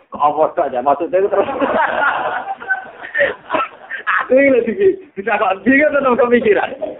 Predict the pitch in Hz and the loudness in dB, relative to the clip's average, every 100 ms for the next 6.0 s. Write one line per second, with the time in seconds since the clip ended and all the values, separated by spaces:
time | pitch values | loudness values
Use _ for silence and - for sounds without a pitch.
0 | - - - - _ _ - - 349 247 | -18 -20 -20 -20 _ _ -20 -12 -10 -6
1 | - - - - - - 480 - - - | -6 -6 -2 -2 -2 -6 -6 -6 -10 -12
2 | - - - - - - 240 202 233 226 | -16 -18 -18 -14 -12 -4 -2 2 2 4
3 | 196 175 175 294 285 247 247 220 170 151 | 2 4 2 2 2 2 2 0 -4 -2
4 | 156 190 226 226 208 202 170 185 190 190 | 0 2 2 2 2 -2 -2 0 2 2
5 | 190 185 196 202 170 156 151 139 160 226 | 2 0 0 0 0 -2 -2 0 2 2